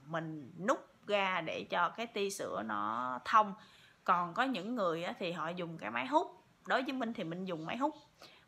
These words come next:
Mình, mình dùng cái máy hút, à, bơm tay như vậy nè, mình gắn vô và mình hút để cho cái tia sữa nó thông. Và khi mà cái tia sữa nó thông rồi thì mình mới bỏ vào cái bình sữa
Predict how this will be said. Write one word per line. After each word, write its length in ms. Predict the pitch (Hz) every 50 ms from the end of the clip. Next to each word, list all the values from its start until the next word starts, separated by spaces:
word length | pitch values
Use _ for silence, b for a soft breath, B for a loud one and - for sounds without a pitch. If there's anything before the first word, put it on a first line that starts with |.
| -
Mình, 240 | 202 202 202 202 208
mình 100 | 214 214
dùng 180 | 196 180 165 165
cái 120 | 202 226
máy 160 | 240 240 269
hút, 240 | 302 302 302 - -
à, 160 | 226 214 196
bơm 280 | 196 202 202 202 202 208
tay 260 | 202 185 190 196 196
như 120 | 196 196 180
vậy 140 | 156 143 165
nè, 220 | 180 165 147 147 151
mình 160 | 170 180 180
gắn 300 | 185 185 185 202 254 311 277
vô 120 | 214 196
và 140 | 180 165 156
mình 220 | 165 165 170 170 185
hút 300 | 165 - 269 320 - - -
để 140 | - 87 - -
cho 160 | 220 202 190
cái 160 | 196 - 247 269
tia 200 | - 214 196 196
sữa 200 | - 170 147 208
nó 120 | 240 269
thông. 360 | 262 - 240 220 226 220 190 180 B B B B B B B B B
Và 220 | - 180 170 170 -
khi 180 | - 226 220 214
mà 140 | 208 180 165
cái 140 | 170 233 254
tia 160 | - 233 220
sữa 200 | - 180 170 196
nó 120 | 262 262
thông 320 | - - 220 202 208 208 190
rồi 260 | 180 160 151 151 165 165
thì 120 | 170 165
mình 220 | 165 180 190 202 202
mới 280 | 202 208 220 262 277 330
bỏ 400 | - 117 - - - - 254 - -
vào 240 | 202 - 147 151
cái 220 | - - 196 226 262
bình 220 | 254 196 170 160
sữa 160 | 160 - 92